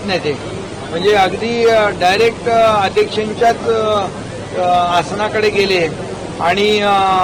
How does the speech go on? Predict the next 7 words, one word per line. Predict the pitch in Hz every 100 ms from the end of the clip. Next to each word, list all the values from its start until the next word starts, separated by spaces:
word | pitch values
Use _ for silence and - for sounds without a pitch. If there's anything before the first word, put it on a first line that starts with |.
| 180 175
त्यांनी | 190 185 202
ते | 196 202 196 190
राजदंड | 180 190 196 190 196
देखील | 190 185 190
उचलण्याचा | 180 190 185 185 180 185 180 170 -
प्रयत्न | 180 180 175
केला. | 180 175 170